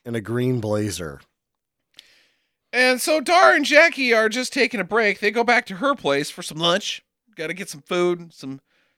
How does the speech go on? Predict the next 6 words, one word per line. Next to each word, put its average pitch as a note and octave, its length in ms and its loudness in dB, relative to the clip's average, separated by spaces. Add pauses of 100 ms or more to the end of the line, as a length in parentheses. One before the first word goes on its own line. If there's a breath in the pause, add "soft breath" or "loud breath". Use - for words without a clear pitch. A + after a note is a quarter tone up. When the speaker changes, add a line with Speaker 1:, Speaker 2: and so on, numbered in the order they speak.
Speaker 2:
some D3 220 -8
narsh. D#3 540 0
Speaker 1:
Yeah. B2+ 380 2 (220)
Speaker 2:
Some C3+ 300 -10
narsh. D3 500 -6 (140)
Speaker 1:
Narsh. C3+ 440 2